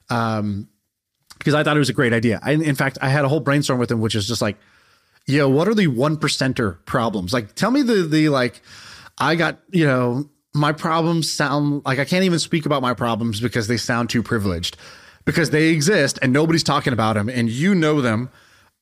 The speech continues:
We could build for them and you know all the people that are in that group, so you could, like, kind of help bring those people on board of whatever service we ma-,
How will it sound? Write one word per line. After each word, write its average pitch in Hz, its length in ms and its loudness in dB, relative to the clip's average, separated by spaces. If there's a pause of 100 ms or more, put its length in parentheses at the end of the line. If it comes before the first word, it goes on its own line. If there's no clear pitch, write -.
(100)
We 151 180 2
could 170 180 0
build 156 280 2
for 135 120 0
them 110 340 0 (380)
and 156 540 2 (140)
you 139 320 0
know 170 180 2
all 151 160 2
the 120 80 -8
people 143 320 -2
that 120 160 0
are 123 80 0
in 123 80 0
that 117 180 -2
group, 143 240 0
so - 80 -6
you 127 140 0
could, 127 140 -2
like, 107 220 0 (420)
kind 117 160 -2
of 98 80 -2
help 123 280 -2 (160)
bring 123 360 -2
those 110 140 0
people 113 220 0
on 101 120 0
board 107 280 0
of 98 100 -6
whatever 104 220 0
service 98 360 -2
we 92 60 -4
ma-, 90 100 -2